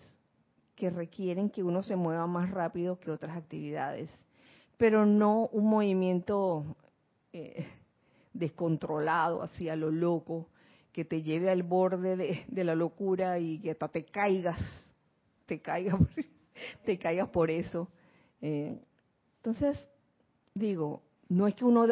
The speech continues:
ahora tenga que n-, no moverse rápido nunca, sino que revisar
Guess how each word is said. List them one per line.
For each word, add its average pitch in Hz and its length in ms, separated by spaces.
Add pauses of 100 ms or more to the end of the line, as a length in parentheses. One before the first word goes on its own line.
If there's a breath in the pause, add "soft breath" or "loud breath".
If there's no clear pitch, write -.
ahora 190 240
tenga 208 260
que 170 380 (640 soft breath)
n-, 180 180 (220)
no 208 460
moverse 208 520
rápido 190 420
nunca, 170 500
sino 170 380
que 220 260 (880 soft breath)
revisar 269 840